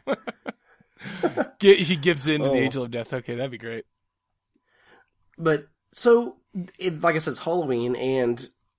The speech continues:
Speaker 2: we hear about the year before there was a really big tragedy on Halloween where a girl named Jenny died, and her dad speaks at the school. But the thing is, they don't really, they don't really get into it at all. Like, they keep saying it's an accident.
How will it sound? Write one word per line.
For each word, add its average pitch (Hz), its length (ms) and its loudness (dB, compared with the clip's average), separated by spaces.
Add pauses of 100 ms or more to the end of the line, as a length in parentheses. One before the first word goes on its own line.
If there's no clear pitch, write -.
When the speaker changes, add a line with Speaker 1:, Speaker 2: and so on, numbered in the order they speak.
(100)
Speaker 2:
we 156 160 -2
hear 190 200 0
about 160 220 -2
the 151 60 -8
year 156 120 -2
before 147 300 -2
there 120 100 0
was 117 120 -4
a 113 60 -4
really 123 200 -2
big 107 140 -4
tragedy 110 420 -6
on 113 120 -4
Halloween 113 560 -4 (340)
where 143 200 2
a 123 60 0
girl 131 140 -2
named 120 200 -2
Jenny 120 240 0
died, 123 340 -4
and 131 160 -4
her 170 100 2
dad 143 300 -4
speaks - 260 -6
at - 60 -16
the 127 100 -14
school. 127 320 -4
But 160 120 -6
the 185 60 -8
thing 277 200 -2
is, 254 200 -2
they 226 80 -6
don't 233 200 0
really, 233 380 -4 (580)
they 196 60 4
don't 330 120 2
really 294 140 0
get 180 140 2
into 165 240 0
it 101 60 -8
at 101 80 -6
all. 98 180 -2
Like, 113 160 -4
they 131 100 0
keep 180 240 -8
saying 160 180 0
it's 131 100 -6
an 120 60 -8
accident. 113 560 -6